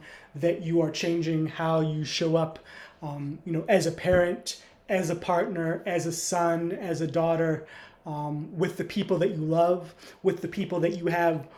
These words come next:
one interaction with and will never encounter, um, with how you grow your business sustainably.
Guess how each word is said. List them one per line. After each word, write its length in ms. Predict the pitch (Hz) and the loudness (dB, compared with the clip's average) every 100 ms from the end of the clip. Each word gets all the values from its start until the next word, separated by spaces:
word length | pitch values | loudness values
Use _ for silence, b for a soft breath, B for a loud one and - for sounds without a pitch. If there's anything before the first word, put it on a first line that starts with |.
| B - | B -8
one 340 | 156 180 180 | 2 4 4
interaction 600 | 180 175 170 170 - 165 | 2 2 4 4 2 0
with 180 | 165 165 | 0 0
and 140 | 160 | 0
will 80 | 165 | 2
never 300 | 170 165 160 | 2 2 2
encounter, 680 | 156 151 170 170 165 160 156 B B B | 0 -2 -2 -2 -2 -4 -6 B B B
um, 220 | 160 147 151 | -8 -4 0
with 200 | 160 - | 0 0
how 280 | 175 180 | 0 4
you 220 | 165 160 165 | 4 2 -4
grow 440 | 131 175 175 175 | 2 6 8 8
your 280 | 165 160 151 | 4 0 -2
business 640 | 131 175 180 190 185 - | -2 -2 0 0 0 -2
sustainably. 760 | - - 185 175 175 165 175 | -6 -4 0 2 2 0 -4